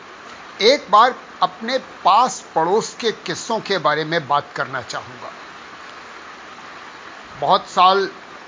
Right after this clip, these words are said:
घर से बाहर रहे हैं तो बहुत से पड़ोसी भी मिले हैं और उन पड़ोसियों में कुछ अच्छे भी थे और कुछ उतने अच्छे नहीं भी थे। मगर देखिए,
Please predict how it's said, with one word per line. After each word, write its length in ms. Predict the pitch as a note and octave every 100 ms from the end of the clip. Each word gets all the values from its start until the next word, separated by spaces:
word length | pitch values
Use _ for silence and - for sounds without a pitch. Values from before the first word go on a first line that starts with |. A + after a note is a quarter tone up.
| - -
घर 180 | E3 F3+
से 140 | F#3+
बाहर 300 | E3 D#3 G3+
रहे 260 | G3 G3 F#3
हैं 300 | G#3 E3+ - - - - -
तो 100 | A#3
बहुत 380 | F3+ D#3+ F#3 -
से 340 | F#3 D#3+ D3+ -
पड़ोसी 420 | D#3 D#3+ - B3+ A3+
भी 160 | G3+
मिले 280 | G3+ F#3+ F#3+
हैं 240 | D3 F#3+ - - - - - - -
और 340 | A3+ C#4+ C4+ -
उन 260 | B3 C#4 C#4 -
पड़ोसियों 600 | F#3 G3 G#3 - B3+ B3
में 300 | A3+ A3+ C3 - - - - - -
कुछ 160 | E3+ -
अच्छे 420 | - D#3+ - A3+
भी 140 | B3
थे 340 | F#3+ A#3 A#3+ C#3 - - - - G#3+
और 300 | A#3 F3+ - - - - - - -
कुछ 280 | F#4+ D4 D#4
उतने 300 | - D#4+ D#4
अच्छे 340 | - - E4+
नहीं 340 | D4+ A3+ A#3
भी 140 | D3+ C3
थे। 220 | - - - - - - - - - - - -
मगर 200 | A#3+ D4
देखिए, 420 | A3 G#3+ - D3+